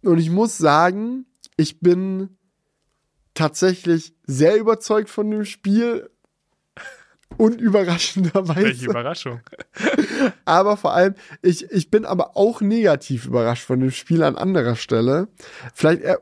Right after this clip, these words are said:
Speaker 1: erstmal, um mit dem Negativen reinzusteigen. Dieses Spiel läuft nicht immer flüssig auf der Switch. Also es gibt häufig Situationen, wo die Framerate einbricht und das nervt.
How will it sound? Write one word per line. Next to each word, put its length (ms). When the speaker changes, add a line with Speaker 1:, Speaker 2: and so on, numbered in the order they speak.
Speaker 1:
erstmal, 340
um 100
mit 140
dem 140
Negativen 480
reinzusteigen. 960
Dieses 400
Spiel 640
läuft 580
nicht 600
immer 380
flüssig 640
auf 160
der 140
Switch. 580
Also 180
es 120
gibt 300
häufig 520
Situationen, 840
wo 100
die 140
Framerate 720
einbricht 720
und 260
das 460
nervt. 640